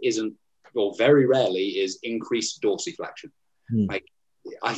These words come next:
Speaker 1: <laughs> I don't, no one's ever come to me with that as a goal.
Speaker 2: Yeah, and the, the amount of, if you look into the research on, you know, improving range of motion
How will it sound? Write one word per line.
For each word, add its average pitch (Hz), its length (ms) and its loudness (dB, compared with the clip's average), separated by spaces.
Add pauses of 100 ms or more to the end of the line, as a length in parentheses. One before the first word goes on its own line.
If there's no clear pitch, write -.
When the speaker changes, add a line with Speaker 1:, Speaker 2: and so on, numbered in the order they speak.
Speaker 1:
<laughs> - 60 0
I 175 140 10
don't, 170 200 8
no 180 140 10
one's 185 160 8
ever 151 240 8
come 113 240 0
to 95 100 -12
me 92 120 -4
with 87 120 -6
that 85 140 -2
as 85 80 -8
a 90 80 -4
goal. 82 160 -10 (560)
Speaker 2:
Yeah, 143 100 6 (100)
and 143 140 8
the, 147 220 10
the 143 80 0
amount 151 300 6
of, 131 120 4 (200)
if 127 180 2
you 131 140 8
look 143 180 4
into 123 160 0
the 113 100 0
research 120 720 0 (220)
on, 98 520 0
you 104 160 -4
know, 90 240 -4 (440)
improving 98 640 0
range 98 280 -2
of 95 80 -6
motion 92 480 -6